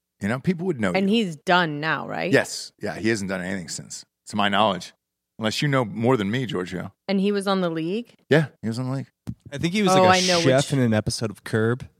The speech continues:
Speaker 2: Yes, I know which one
Speaker 1: Mm.
Speaker 3: Yeah.
Speaker 2: you're talking about. Okay.
Speaker 1: No. But, yeah, I, that whole shit was fucking crazy. And, uh, the Duplass brothers, yeah. Same with Lena Dunham, where it was like, uh, 'cause that led that whole trend of, like, we're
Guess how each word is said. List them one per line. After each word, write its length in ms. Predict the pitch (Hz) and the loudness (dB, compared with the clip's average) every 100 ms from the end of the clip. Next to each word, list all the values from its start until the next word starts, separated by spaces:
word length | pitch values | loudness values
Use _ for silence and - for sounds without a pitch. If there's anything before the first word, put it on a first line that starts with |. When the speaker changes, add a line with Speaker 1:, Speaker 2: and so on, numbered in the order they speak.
| _ _ _ _ _ _ _ _ | _ _ _ _ _ _ _ _
Speaker 2:
Yes, 340 | 196 180 170 196 | 6 6 6 4
I 80 | |
know 160 | 175 165 | 2 0
which 180 | 160 - | -2 -4
one 260 | 160 156 | -4 -4
Speaker 1:
Mm. 320 | 156 101 - 82 - | -6 -6 -6 -8 -8
Speaker 3:
Yeah. 160 | 87 | -6
Speaker 2:
you're 80 | 165 | -4
talking 220 | 160 143 | -2 -4
about. 200 | 135 123 | -4 -8
Okay. 260 | 139 131 135 _ | -10 -12 -14 _
Speaker 1:
No. 240 | 101 92 82 _ _ _ - - - - - _ - | -12 -12 -14 _ _ _ -14 -14 -18 -20 -20 _ 0
But, 240 | 131 135 | 2 2
yeah, 300 | 127 151 147 - | 4 4 4 0
I, 220 | 127 135 - - | 0 0 -2 -4
that 320 | 131 143 - _ _ 110 | 0 0 -2 _ _ -8
whole 200 | 127 120 | -4 -4
shit 240 | - 120 | -4 -4
was 140 | 101 | -6
fucking 320 | - 107 - 82 | -4 -4 -4 -6
crazy. 540 | 101 98 95 92 90 - | -2 -2 -2 -6 -8 -12
And, 300 | 87 87 87 | -10 -8 -6
uh, 240 | 85 85 82 | -6 -6 -8
the 100 | 85 | -8
Duplass 420 | 104 - 101 - | -8 -4 -4 -4
brothers, 220 | 95 90 | -4 -2
yeah. 100 | 113 - - | -4 -6 -18
Same 180 | - 214 | -8 -4
with 100 | 220 | -2
Lena 240 | 143 143 123 | 0 0 0
Dunham, 420 | 113 120 127 131 | 0 0 -2 -6
where 140 | - | -8
it 40 | 98 | -6
was 140 | 95 | -2
like, 380 | 101 98 - - - | 0 0 -2 -8 0
uh, 220 | 101 92 | 0 0
'cause 100 | - | 2
that 240 | 135 156 | 2 4
led 220 | 135 143 131 | 4 4 4
that 140 | 127 | 2
whole 220 | 117 131 | 4 2
trend 380 | - - 110 123 | 2 2 2 2
of, 140 | 117 95 | 0 2
like, 240 | 95 90 | 0 -2
we're 260 | 92 107 | -2 -2